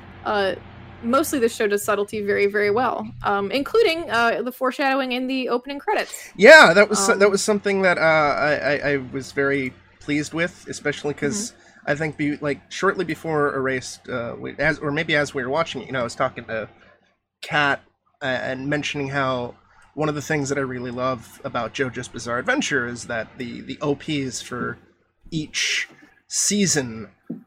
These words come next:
Speaker 2: each, each arc, foreshadow events to come.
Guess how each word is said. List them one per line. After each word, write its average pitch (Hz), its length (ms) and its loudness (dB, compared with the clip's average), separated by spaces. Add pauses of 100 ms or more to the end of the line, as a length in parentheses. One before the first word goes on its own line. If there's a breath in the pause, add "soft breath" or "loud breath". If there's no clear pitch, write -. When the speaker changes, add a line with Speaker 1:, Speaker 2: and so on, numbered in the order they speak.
(160)
Speaker 2:
each, 139 320 -4
each - 260 -6
arc, 160 480 2 (520 soft breath)
foreshadow 151 840 6
events 135 800 -4 (200)
to 160 120 0
come. 117 460 -2